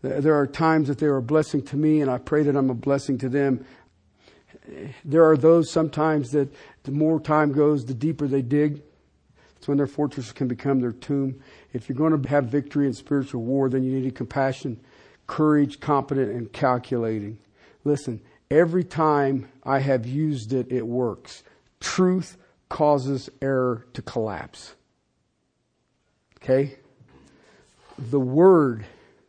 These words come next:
is the light in the darkness. Your schemes, your methodologies, your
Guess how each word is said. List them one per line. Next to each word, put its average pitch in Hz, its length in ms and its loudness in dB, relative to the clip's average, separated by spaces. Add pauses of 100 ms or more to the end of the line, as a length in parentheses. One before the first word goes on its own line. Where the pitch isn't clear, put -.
(560)
is 143 200 -2
the 135 80 -4
light 139 460 2
in 127 120 -4
the 117 80 -6
darkness. 110 680 -8 (1400)
Your 131 160 -4
schemes, 196 760 -2
your 143 120 -2
methodologies, 170 960 4
your 131 180 -4